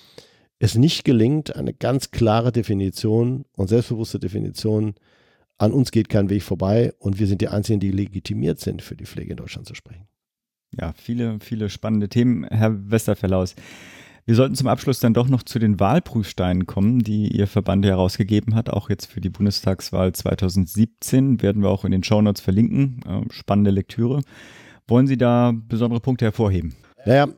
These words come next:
Speaker 1: äh, wenn man sich die Wahlprüfsteine anguckt, äh, ist es ja leider Gottes so, dass sie sich nicht so ganz im Wesentlichen von denen unterscheiden, äh, was wir schon vor vier Jahren aufgestellt haben. Da ist la-, mangelt jetzt nicht an unserer Fantasielosigkeit, dass uns nichts anderes eingefallen wäre, sondern ist eigentlich ein Beleg dafür,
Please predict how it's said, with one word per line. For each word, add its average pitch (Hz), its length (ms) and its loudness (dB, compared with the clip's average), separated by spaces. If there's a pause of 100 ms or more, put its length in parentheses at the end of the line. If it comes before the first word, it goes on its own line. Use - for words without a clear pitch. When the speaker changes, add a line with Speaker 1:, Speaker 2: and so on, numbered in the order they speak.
(160)
Speaker 1:
äh, 113 400 0
wenn 127 100 0
man 131 100 2
sich 127 100 -2
die 113 120 -2
Wahlprüfsteine 120 680 0
anguckt, 123 560 -6
äh, 104 300 -4
ist - 140 -10
es 107 100 -14
ja 110 120 0
leider 113 260 0
Gottes 110 340 0
so, 110 220 2 (320)
dass 98 200 -4
sie 110 80 0
sich 104 220 -2
nicht 117 140 0
so 107 120 -4
ganz 117 340 2
im 92 180 -10
Wesentlichen 87 520 -4
von 87 200 -6
denen 92 200 -2
unterscheiden, 92 720 0
äh, 92 420 -4
was - 360 -6
wir 95 520 -2
schon 92 240 -4
vor 90 180 -6
vier 98 180 0
Jahren 110 220 4
aufgestellt - 560 -10
haben. - 280 -10
Da 101 80 -2
ist 104 240 -6
la-, 95 180 2
mangelt 101 420 0
jetzt 98 140 -2
nicht 101 120 2
an 98 60 0
unserer 95 220 -2
Fantasielosigkeit, 95 800 0
dass 90 100 -4
uns 92 140 -10
nichts 95 140 -6
anderes 92 200 -4
eingefallen 87 460 -2
wäre, 101 240 0
sondern 101 240 4
ist 117 240 -2
eigentlich 110 320 -2
ein 98 80 -2
Beleg 98 340 2
dafür, 113 520 2